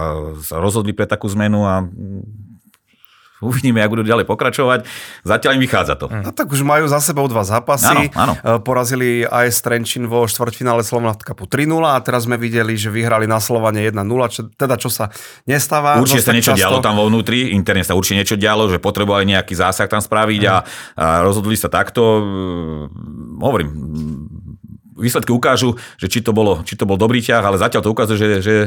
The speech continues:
Speaker 1: ten ťah
Speaker 2: No,
Speaker 1: vychádza.
Speaker 2: keď, keď mám aspoň hovoriť z toho, čo som videl teda na ihrisku, ako pôsobila Žilina, tak Žilina pôsobila, ehm, oveľa lepšie a živšie na tom ihrisku, ako v zápasoch predtým. To znamená, že pravdepodobne im musela asi táto zmena prospieť.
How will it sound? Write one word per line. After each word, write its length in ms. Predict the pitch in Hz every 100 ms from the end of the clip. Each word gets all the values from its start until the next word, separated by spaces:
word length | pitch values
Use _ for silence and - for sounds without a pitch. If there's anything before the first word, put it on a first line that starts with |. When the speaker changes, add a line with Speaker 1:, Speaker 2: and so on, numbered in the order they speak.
| 95 _ _
Speaker 1:
ten 160 | - 92
ťah 160 | 104
Speaker 2:
No, 80 | 98
Speaker 1:
vychádza. 400 | 92 - - -
Speaker 2:
keď, 80 | -
keď 120 | 190
mám 180 | 196 170
aspoň 220 | 160 170
hovoriť 320 | 139 147 147 135
z 100 | -
toho, 300 | 139 131 135
čo 160 | 127 139 131 -
som 320 | - 123 120
videl 240 | 131 127
teda 240 | 120 120 107
na 160 | 110
ihrisku, 560 | 113 104 120 - 170 180
ako 300 | - 110 -
pôsobila 480 | 120 117 123 120 107
Žilina, 400 | 110 123 131 139 - - -
tak 160 | - 113
Žilina 400 | 120 131 131 117
pôsobila, 720 | 117 120 - 135 123 117 110 - - - -
ehm, 480 | 113 113 113 113 113
oveľa 380 | 123 131 120 120
lepšie 320 | 120 135 131
a 80 | -
živšie 400 | 110 110 104 104
na 80 |
tom 160 | 101 107
ihrisku, 560 | 107 107 104 - 123 -
ako 560 | 127 107 151 151 -
v 80 | 113
zápasoch 560 | 120 113 123 - 131 -
predtým. 540 | - 123 120 - 101
To 80 | 117
znamená, 400 | 120 123 127 123
že 480 | 110 123 120 120 117 - - - _ - - _
pravdepodobne 640 | - 147 151 156 147 139 139
im 140 | 131
musela 320 | 131 131 131
asi 160 | 123 -
táto 240 | 123 123
zmena 320 | 107 110 104
prospieť. 560 | - 90 - 101 101 -